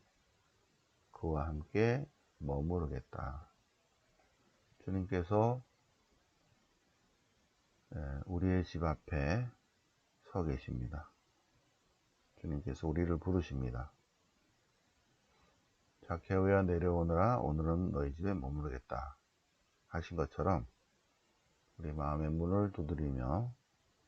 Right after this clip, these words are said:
우리 안에 머무르시겠다고 주님이 말씀하십니다. 주님의 목소리를 듣는다면 마음의 문을 열고, 예,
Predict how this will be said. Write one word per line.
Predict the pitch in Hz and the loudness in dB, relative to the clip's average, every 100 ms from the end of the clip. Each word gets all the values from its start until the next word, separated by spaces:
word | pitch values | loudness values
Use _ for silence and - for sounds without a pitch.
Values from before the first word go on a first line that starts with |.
| _ - | _ -6
우리 | 82 82 | -2 0
안에 | 78 78 90 | 0 0 0
머무르시겠다고 | 85 78 87 95 87 78 - 69 - 67 62 65 120 127 _ _ _ _ _ _ _ _ _ _ _ _ _ _ _ _ - | 2 4 6 6 4 0 -4 -10 -6 -6 -2 0 -2 -4 _ _ _ _ _ _ _ _ _ _ _ _ _ _ _ _ -6
주님이 | 82 76 101 | -2 0 0
말씀하십니다. | 69 - 67 - - - - _ _ _ _ _ _ _ _ _ _ _ _ _ _ _ _ _ _ _ _ _ _ _ _ _ _ _ _ _ _ _ _ _ _ _ _ _ | -2 -4 -8 -10 -10 -16 -18 _ _ _ _ _ _ _ _ _ _ _ _ _ _ _ _ _ _ _ _ _ _ _ _ _ _ _ _ _ _ _ _ _ _ _ _ _
주님의 | - 107 107 113 | 0 4 6 8
목소리를 | 104 87 - 90 87 85 | 8 4 2 -2 0 0
듣는다면 | 85 80 80 73 73 69 67 120 143 _ _ _ _ _ _ _ _ _ _ _ _ _ | 0 0 2 0 0 0 0 0 -4 _ _ _ _ _ _ _ _ _ _ _ _ _
마음의 | 101 90 82 85 85 | -6 -2 0 2 2
문을 | 82 85 85 | 0 0 2
열고, | 73 69 71 90 69 - _ _ _ _ _ _ 87 | 2 0 0 -2 -2 -10 _ _ _ _ _ _ -14
예, | 80 | -14